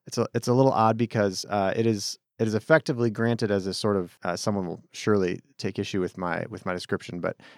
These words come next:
it's a, effectively granted, granted as a sort of emergency relief to certain groups of people for whom, uh, returning back to their countries of origins would present sort of an immediate risk.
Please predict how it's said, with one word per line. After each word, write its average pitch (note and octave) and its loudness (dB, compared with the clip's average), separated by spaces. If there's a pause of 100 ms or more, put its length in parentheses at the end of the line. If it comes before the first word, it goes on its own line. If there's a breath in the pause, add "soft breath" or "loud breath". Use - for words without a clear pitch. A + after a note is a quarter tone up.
it's C3 -8
a, B2+ 4 (200)
effectively D3 0
granted, A2 4 (140)
granted G#2+ 0
as G2 -6
a F#2+ -8
sort A2 0
of E2+ -6
emergency B2 2
relief G2 -2
to - -8
certain G#2+ -4
groups - -6
of F2+ -14
people F#2+ -2 (100)
for D3 6
whom, A#2+ 6
uh, G2 -2
returning B2+ 4
back A2 6
to - -6
their G2+ 0
countries G#2 -4
of F#2 -2
origins F#2 -2
would F#2 -10
present F#2 -6
sort F#2 -6
of F2+ -8
an F#2 -4
immediate F2+ -8
risk. E2 -8